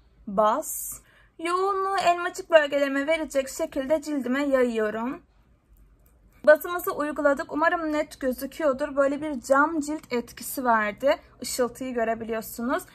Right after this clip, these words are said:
Bu böyle şimdi kullanacağım fondöten bir tık daha mat yapılı olduğu için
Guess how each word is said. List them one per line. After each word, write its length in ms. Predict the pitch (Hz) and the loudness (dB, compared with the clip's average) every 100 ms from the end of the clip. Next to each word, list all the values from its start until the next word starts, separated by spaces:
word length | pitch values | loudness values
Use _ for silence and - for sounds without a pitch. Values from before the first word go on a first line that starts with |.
| - - | -16 -10
Bu 120 | 330 | 2
böyle 260 | 330 311 330 | 4 4 0
şimdi 300 | - 320 320 | -8 -10 -8
kullanacağım 640 | 320 302 285 277 277 262 | 0 0 2 2 0 0
fondöten 600 | 302 285 277 277 247 247 | -2 -2 -2 -2 -2 -2
bir 160 | 370 453 | -2 -4
tık 400 | - 285 - - | -8 -16 -8 -2
daha 240 | 233 214 | 0 0
mat 340 | 226 302 320 | 2 0 0
yapılı 300 | 277 262 240 | -6 -8 -4
olduğu 420 | - 269 269 269 285 | 2 2 2 -2 -6
için 280 | 254 359 | -6 -12